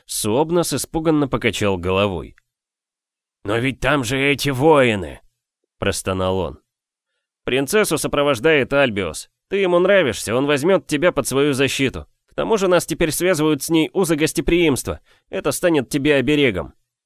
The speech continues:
«Ты так думаешь? А как же грозные герои и их свирепые псы?» «Мы можем спрятаться в чаще», предложил Сигилас, раззадоренный затеей пуститься вдогонку. «Ты сможешь увидеть её,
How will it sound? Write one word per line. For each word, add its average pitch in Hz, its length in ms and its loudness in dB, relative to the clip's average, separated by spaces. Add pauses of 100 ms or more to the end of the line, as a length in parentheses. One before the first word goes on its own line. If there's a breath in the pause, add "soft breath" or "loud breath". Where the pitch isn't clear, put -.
(720)
«Ты 135 200 -4
так 139 240 -2
думаешь? 135 720 0 (380 soft breath)
А 92 100 -8
как 135 220 -2
же 123 140 -2
грозные 131 520 0
герои 135 580 0
и 131 260 -4
их 127 120 -6
свирепые 131 580 -2
псы?» - 460 -4 (1400)
«Мы 143 180 -2
можем 156 320 2
спрятаться 147 560 0
в - 60 -6
чаще», 143 500 0 (420)
предложил 95 480 -2
Сигилас, 113 640 -4
раззадоренный 101 840 -2
затеей 98 520 -4
пуститься 95 580 -6
вдогонку. 85 720 -6 (800)
«Ты 208 140 -2
сможешь 185 460 0
увидеть 156 420 0
её, 135 300 0